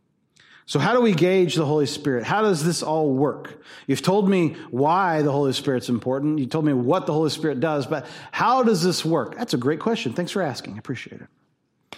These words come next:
First step to do this, to kinda engage into the Holy Spirit, to kinda jump over that hurdle, to say, "I'm kinda, I don't, I don't know. This is new territory for me, this, this whole thing is this." Pray to remove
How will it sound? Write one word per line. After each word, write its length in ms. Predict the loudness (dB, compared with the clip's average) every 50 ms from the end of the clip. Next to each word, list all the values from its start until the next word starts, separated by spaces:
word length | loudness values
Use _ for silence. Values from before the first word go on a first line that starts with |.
| -20 _ _ _ _ _ _ _ _ _ _ _ _ _ _ _ _ _
First 300 | 0 2 2 4 2 2
step 240 | 2 2 2 2 0
to 80 | 0
do 200 | 2 2 4 4
this, 220 | 4 2 2 0 0
to 140 | -2 0 0
kinda 200 | 0 0 2 2
engage 560 | 2 2 2 2 2 4 4 4 4 2 2
into 140 | 2 2 2
the 100 | 2 2
Holy 200 | 2 2 2 0
Spirit, 320 | -2 -2 -2 0 0 0
to 60 | 0
kinda 220 | -2 -2 -2 -4 -6 -10 -16 -16 -16 -14 -10 -6 -4
jump 340 | -2 2 2 2 2 2 2
over 300 | 2 2 4 4 4 4
that 160 | 2 2 0
hurdle, 340 | 0 0 2 2 2 2 0
to 80 | -2 -2
say, 260 | -2 -2 0 0 0 0 -2 -4 -8
"I'm 240 | -8 -4 -4 -2 -2
kinda, 300 | 0 0 0 0 0 -2 -2
I 80 | -4
don't, 180 | -4 -6 -6 -8 -6
I 80 | -2 -2
don't 140 | 0 0
know. 100 | 0 0
This 140 | 0 0 0
is 120 | 0 2 2
new 120 | 2 2
territory 500 | 2 2 0 0 0 0 0 0 -2 0
for 160 | 0 0 0
me, 160 | 0 0 2
this, 260 | 0 0 -2 -4 -6 -12 -18 -20 -20 -20 -20 -16 -14 -12 -12 -8
this 220 | -4 -2 -2 -2 -2
whole 160 | -2 -4 -4
thing 300 | -2 -2 -2 0 0 0
is 260 | -2 -2 -4 -4 -2
this." 380 | -4 -4 -4 -4 -8 -14 -18 -20 _ -20 -20 -20 _
Pray 680 | -6 -2 0 0 2 2 2 2 2 2 2 0 -2 -4 -10 -20 -20 _ _ _ _ _ _ _ _ _ _ _ _ _
to 100 | -2 2
remove 720 | 2 4 4 4 4 4 4 4 4 4 4 2 0 -4